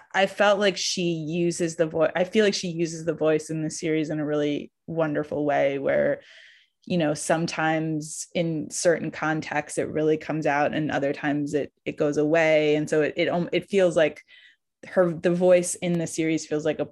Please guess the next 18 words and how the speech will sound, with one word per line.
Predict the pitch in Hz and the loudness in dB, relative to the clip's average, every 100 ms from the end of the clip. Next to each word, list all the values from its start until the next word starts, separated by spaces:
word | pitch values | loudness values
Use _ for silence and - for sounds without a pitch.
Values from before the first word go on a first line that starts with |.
| - | -8
part | - 156 151 | 0 2 2
of | 156 143 | -2 0
the | 156 | -4
storytelling, | 151 143 156 175 214 220 214 | -2 0 0 0 0 2 2
like, | 175 | 0
a | 151 | -2
part | - 143 | -4 -4
of | 147 | -2
the | 156 | -2
emotional | 151 143 139 175 170 | 0 -2 -4 -6 -8
storytelling. | - 175 170 170 175 165 165 | -4 0 0 0 -4 -2 -2
Like, | 151 | -4
you | 147 | -4
can | 151 | -6
kind | 151 156 147 | -4 -4 -4
of | 139 | -6
tell | - 143 143 | -4 -2 0
where | 147 139 139 131 | 0 0 0 -2